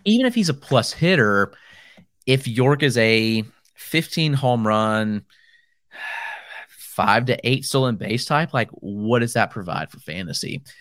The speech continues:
And that's what I'm concerned about with him, is that maybe he does eclipse fifteen home runs and maybe he has a little bit more than that.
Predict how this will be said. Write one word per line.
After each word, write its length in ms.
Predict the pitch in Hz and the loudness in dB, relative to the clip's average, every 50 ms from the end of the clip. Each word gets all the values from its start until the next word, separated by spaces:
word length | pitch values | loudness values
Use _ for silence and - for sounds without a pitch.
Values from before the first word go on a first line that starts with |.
| - - _ _ _ _ - | -20 -20 _ _ _ _ 0
And 160 | 131 120 117 | 2 4 4
that's 200 | 120 131 139 - | 4 2 4 2
what 120 | 147 135 | 4 4
I'm 340 | 131 127 123 113 104 82 - - | 6 6 4 4 2 0 -4 -2
concerned 600 | - - 104 90 - - - - 123 147 175 175 | 0 0 0 0 -2 -2 0 4 4 6 6 4
about 340 | 143 87 - 87 85 82 64 | 4 2 2 2 0 0 0
with 120 | 65 - - | -4 -6 -6
him, 380 | 107 87 85 - 90 87 85 _ _ - _ _ _ _ | -6 -6 -6 -6 -6 -8 -8 _ _ -20 _ _ _ _
is 180 | - 113 104 104 | -6 -4 -2 2
that 240 | 117 113 - - | 2 0 0 0
maybe 460 | - 123 104 98 101 110 123 139 147 139 | -6 -6 -2 0 2 2 2 2 0 0
he 140 | 131 123 107 | 0 0 -2
does 240 | 82 90 113 127 135 | -2 -2 -2 0 -2
eclipse 320 | 127 - - 120 120 - | -2 0 -2 -2 -2 -2
fifteen 300 | - 127 123 - 135 135 | -6 -4 -2 0 2 2
home 200 | 143 135 135 139 | 4 2 2 2
runs 200 | 139 135 135 120 | 2 0 0 0
and 120 | 107 98 | 0 0
maybe 220 | 98 98 104 107 117 | 0 0 0 0 -2
he 120 | 107 110 | 0 2
has 140 | 101 104 107 | 2 2 2
a 60 | 107 | 0
little 280 | 98 92 98 110 131 143 | 0 0 2 2 4 4
bit 140 | 151 151 147 | 4 2 2
more 160 | 151 151 160 | 0 0 0
than 120 | 160 160 | 0 0
that. 320 | 160 160 165 165 160 156 | 0 2 2 2 0 -2